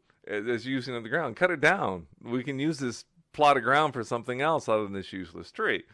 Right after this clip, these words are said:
He's like, "Well, what, no, let alone. Let, let's, let's dig around and fertilize it, and let, let, let's just see, you know, if it, it bears fruit." Well, and, gosh, I'm so tempted to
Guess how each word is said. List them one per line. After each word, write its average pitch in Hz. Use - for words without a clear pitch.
He's 104
like, 113
"Well, 147
what, 165
no, 156
let 170
alone. 160
Let, 151
let's, 160
let's 151
dig 127
around 135
and 117
fertilize 131
it, 127
and 107
let, 151
let, 156
let's 175
just 208
see, 131
you 131
know, 147
if 143
it, -
it 117
bears 139
fruit." 131
Well, 117
and, 113
gosh, 95
I'm 107
so 120
tempted 104
to 87